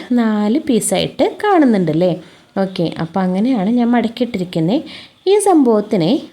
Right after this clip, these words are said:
ഒരു മടക്കും കൂടി ഞാൻ കൊടുക്കാൻ ട്ടോ. ഇങ്ങനെ ഒന്നും കൂടി മടക്കിയിട്ടുണ്ട്.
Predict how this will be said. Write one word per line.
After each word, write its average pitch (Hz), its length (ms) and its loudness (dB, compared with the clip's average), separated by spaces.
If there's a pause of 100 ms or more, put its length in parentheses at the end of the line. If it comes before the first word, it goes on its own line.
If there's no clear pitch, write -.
(320)
ഒരു 302 240 0
മടക്കും 185 480 0
കൂടി 220 440 0
ഞാൻ 208 140 0
കൊടുക്കാൻ 175 600 0
ട്ടോ. 151 280 -4 (420)
ഇങ്ങനെ 254 360 4
ഒന്നും 220 260 2
കൂടി 170 200 0
മടക്കിയിട്ടുണ്ട്. 247 1080 0